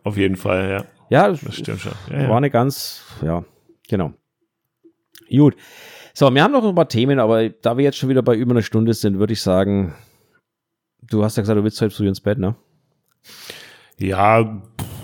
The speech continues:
Speaker 2: Na, wir haben ja noch Buzzwords und so Zeug. Ist ja nicht so, dass wir jetzt aufhören.
Speaker 1: Bisschen Buzzword können wir auf jeden Fall noch.
Speaker 2: Ja, denke ich auch, genau.
Speaker 1: Auf jeden Fall.
Speaker 2: Würde ich auch sagen. Ähm,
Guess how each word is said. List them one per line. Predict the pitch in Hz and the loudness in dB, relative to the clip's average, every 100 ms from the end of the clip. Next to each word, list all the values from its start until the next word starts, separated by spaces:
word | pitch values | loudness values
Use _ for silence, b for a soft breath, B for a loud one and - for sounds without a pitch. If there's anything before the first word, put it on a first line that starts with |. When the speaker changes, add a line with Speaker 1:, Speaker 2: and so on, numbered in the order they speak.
| - - | -20 -8
Speaker 2:
Na, | 87 | -4
wir | 87 | -2
haben | 92 | -2
ja | |
noch | 110 - | -2 -2
Buzzwords | 92 95 - 87 - 90 - | -4 -4 -6 -10 -6 -6 -6
und | |
so | 87 - | -10 -12
Zeug. | - 87 - B B B B B | -10 -12 -14 B B B B B
Ist | - | -4
ja | 92 | 0
nicht | 104 | 0
so, | 117 | 0
dass | 107 | 0
wir | |
jetzt | 98 | -2
aufhören. | - - - - _ _ _ b b _ | -2 -4 -6 -8 _ _ _ b b _
Speaker 1:
Bisschen | 110 107 | -8 -4
Buzzword | 107 107 110 101 92 | -4 -2 -2 -4 -6
können | 90 | -8
wir | 90 | -8
auf | 87 | -10
jeden | 98 | -12
Fall | - - | -12 -16
noch. | - | -12
Speaker 2:
Ja, | - 92 101 | -6 -6 -6
denke | 90 82 | -8 -8
ich | 69 | -8
auch, | - _ | -14 _
genau. | - - | -16 -16
Speaker 1:
Auf | - - | -16 -16
jeden | - - | -16 -16
Fall. | - - | -18 -14
Speaker 2:
Würde | 123 | -14
ich | - - | -14 -18
auch | - | -18
sagen. | - 104 113 B B B B B B B B _ | -16 -16 -18 B B B B B B B B _
Ähm, | 104 107 110 113 117 120 | 0 4 6 6 4 0